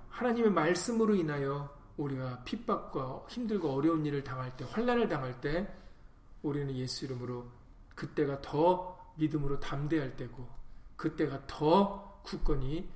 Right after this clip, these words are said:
예수 이름을 부를 때인 것을 우리가 기억을 해야 되겠습니다. 오늘 말씀에 이제 에스더가 이제 굉장히 어려워지는 환경에 취하-, 이제 처하게 되고 있어요.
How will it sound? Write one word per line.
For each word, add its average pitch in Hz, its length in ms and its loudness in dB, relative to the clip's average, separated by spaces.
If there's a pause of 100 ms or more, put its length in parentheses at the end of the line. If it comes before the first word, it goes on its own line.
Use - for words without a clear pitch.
(260)
예수 139 380 -4
이름을 135 500 -4 (160)
부를 170 320 4
때인 135 240 0
것을 135 360 -6 (260)
우리가 123 320 -6
기억을 127 400 -4
해야 165 100 -2
되겠습니다. - 540 -6 (1700)
오늘 226 260 10
말씀에 208 480 6
이제 175 540 6 (1200)
에스더가 233 680 10
이제 196 520 8
굉장히 170 300 4
어려워지는 165 640 8
환경에 185 420 0
취하-, 202 420 2 (220)
이제 147 220 -4
처하게 226 580 4
되고 160 320 4
있어요. 123 360 -2